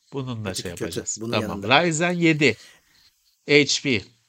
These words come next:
Speaker 1: Ryzen yedi beş bin sekiz yüz. Bence
Speaker 2: Hmm.
Speaker 1: süper.
Speaker 2: Ya sorun şu, bu, bu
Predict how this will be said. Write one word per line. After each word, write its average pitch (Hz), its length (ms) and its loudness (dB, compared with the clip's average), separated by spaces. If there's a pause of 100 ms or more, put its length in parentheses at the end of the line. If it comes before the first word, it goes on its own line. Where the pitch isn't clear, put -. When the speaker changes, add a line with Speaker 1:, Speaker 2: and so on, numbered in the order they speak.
(480)
Speaker 1:
Ryzen 139 380 0
yedi 143 360 -2
beş 143 260 -2
bin 143 100 -4
sekiz 135 460 -4
yüz. - 300 -10 (1300)
Bence 101 320 -4
Speaker 2:
Hmm. 120 80 -2
Speaker 1:
süper. 110 440 -8 (1500)
Speaker 2:
Ya 123 240 -2
sorun 139 320 -2
şu, 220 340 -2
bu, 143 220 -8
bu 165 380 -4